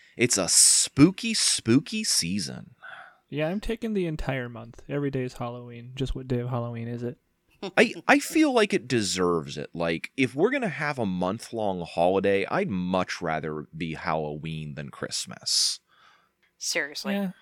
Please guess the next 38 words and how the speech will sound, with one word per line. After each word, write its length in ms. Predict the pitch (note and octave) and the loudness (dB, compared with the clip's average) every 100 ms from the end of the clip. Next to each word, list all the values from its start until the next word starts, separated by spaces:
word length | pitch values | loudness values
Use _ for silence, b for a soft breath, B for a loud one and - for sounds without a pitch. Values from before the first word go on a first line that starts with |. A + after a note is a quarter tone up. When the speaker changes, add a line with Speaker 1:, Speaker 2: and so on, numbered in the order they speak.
| b _ - | b _ -2
Speaker 2:
I, 120 | F#3+ | 0
I'm 200 | F3+ F#3 | 2 4
just 220 | F#3 - | 4 8
using 280 | F3+ F3 F3 | 8 8 4
it 140 | E3+ | 0
to, 340 | - D#3+ D#3 D3+ | -2 0 2 2
uh, 160 | D3 | 2
wear 280 | C#3+ C#3+ C#3+ | 2 2 4
off 260 | C#3 C#3 - | 4 2 2
the, 320 | C3+ B2+ C3 | 2 2 0
the 120 | - C#3+ | 0 4
rest 260 | C3+ C3 | 4 2
of 60 | C#3+ | 0
the 60 | B2+ | 0
year 320 | A#2+ A#2+ A#2+ | 2 0 -2
the 140 | B2 | -2
way 140 | B2 A#2+ | -2 -2
this 180 | B2 | -2
year 240 | B2 A2+ A#2 | 0 0 -2
has 140 | A#2+ | -2
been. 320 | B2+ A2+ A#2 - - | 0 0 -2 -6 -8
Speaker 1:
<laughs> 120 | - | 2
Yeah. 240 | C3 A2 - - b b _ | 4 4 2 -6 b b _
Oh, 140 | A#2 G#2 | 2 2
boy. 540 | E2+ F2+ F2 D2+ B1 B B _ _ b b b b - | 4 4 4 2 -4 B B _ _ b b b b -6
Speaker 3:
I, 140 | D3 - - | -6 -4 2
I 180 | D#3 G3 | 4 4
have 140 | D#3 | 0
been 120 | D#3 | -6
having 320 | D3 D3 C#3+ | -4 -6 -8
fun 320 | - C#3+ C#3+ C#3 | -12 -12 -10 -6
sneaking 480 | - D3+ D3+ C#3 | -6 -8 -12 -12
little 240 | C#3+ D3 C3+ | -14 -14 -8
Halloween 440 | D3 C#3+ D3+ D#3+ | -6 -6 -6 -10
pictures 640 | D#3 D3 - C#3+ C3 B2+ - | -10 -10 -8 -10 -12 -12 -8
up 240 | C#3+ - - | -10 -8 -10
at 160 | - | -10
work. 600 | D3 D#3 C#3+ - - - | -8 -6 -6 -10 -14 -14